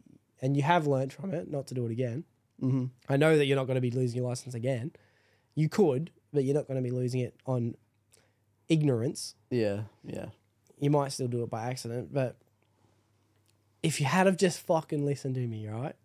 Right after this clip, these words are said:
Speaker 1: you wouldn't be in this predicament.
Speaker 2: Well, obviously.
Speaker 1: But, and it's, it's like, I get it. I didn't listen to people when they told me to do it,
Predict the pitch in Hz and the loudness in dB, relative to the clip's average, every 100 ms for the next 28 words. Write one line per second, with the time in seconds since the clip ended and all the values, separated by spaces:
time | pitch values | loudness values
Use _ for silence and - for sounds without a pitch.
0 | _ _ - 131 135 131 123 123 120 120 | _ _ -8 0 2 2 0 -2 -2 -4
1 | - 139 147 147 - - 208 180 147 160 | -4 -4 -4 -6 -10 -6 0 0 0 -2
2 | 180 147 107 104 - 110 156 - 156 165 | -2 0 -2 -4 -8 -8 -8 -8 0 0
3 | - _ _ _ _ _ - 170 170 165 | 0 _ _ _ _ _ 0 4 4 2
4 | - - 165 - 170 160 151 160 165 170 | -4 -4 -2 2 4 4 2 4 4 2
5 | - - 151 165 156 151 147 156 147 143 | -2 2 4 6 2 0 0 0 0 0
6 | 143 139 131 131 127 123 131 190 | 0 -2 -2 -2 -2 -2 -2 -4